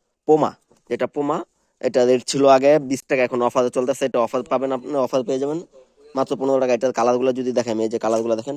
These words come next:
প্রত্যেকটার মধ্যে কিন্তু আপনার এরকম পুমা স্টিকার থাকবে, লেখা থাক-, স্টিকার থাকবে। আর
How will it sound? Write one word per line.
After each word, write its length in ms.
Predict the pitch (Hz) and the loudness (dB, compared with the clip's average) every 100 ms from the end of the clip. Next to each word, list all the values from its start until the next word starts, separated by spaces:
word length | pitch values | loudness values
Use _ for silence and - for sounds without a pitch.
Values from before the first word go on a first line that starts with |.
| 143 | -10
প্রত্যেকটার 420 | 131 - 127 139 | -12 -10 -4 -4
মধ্যে 140 | 135 135 | -2 -6
কিন্তু 140 | 135 131 | -6 -6
আপনার 140 | 131 | -8
এরকম 160 | 123 123 | -8 -10
পুমা 140 | 131 127 127 | -8 -8 -8
স্টিকার 260 | - 131 123 | -8 -6 -6
থাকবে, 180 | 135 117 127 | -8 -8 -6
লেখা 160 | 123 123 135 | -6 -8 -12
থাক-, 160 | - _ _ - - 135 | -16 _ _ -20 -20 -12
স্টিকার 220 | 131 123 | -6 -4
থাকবে। 220 | 139 123 175 - _ _ _ _ _ | -6 -6 -8 -8 _ _ _ _ _
আর 100 | - | -10